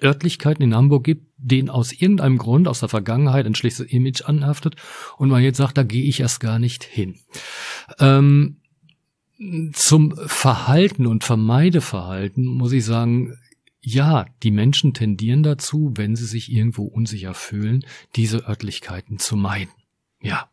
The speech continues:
und dann sagt man das weiter, „Ich gehe da nicht mehr hin, ich gehe abends nicht mehr an den Jungfernstieg.“ Ein sehr bekannter,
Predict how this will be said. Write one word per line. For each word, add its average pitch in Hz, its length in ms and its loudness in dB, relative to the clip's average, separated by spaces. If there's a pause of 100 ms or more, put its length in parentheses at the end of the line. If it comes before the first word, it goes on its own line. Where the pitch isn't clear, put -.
(100)
und 107 140 -10
dann 98 220 -10
sagt - 240 -10
man 98 100 -12
das 85 200 -12
weiter, 117 360 0
„Ich 110 160 -6
gehe 110 160 -4
da 92 160 -12
nicht 95 240 -12
mehr 131 100 -14
hin, 87 220 -14
ich 98 180 -16 (220)
gehe 123 260 0
abends 101 320 -6
nicht 117 220 0
mehr 107 100 0
an 104 80 -4
den 98 120 -6
Jungfernstieg.“ 120 640 0 (440)
Ein 117 180 2
sehr 123 200 2
bekannter, 117 580 2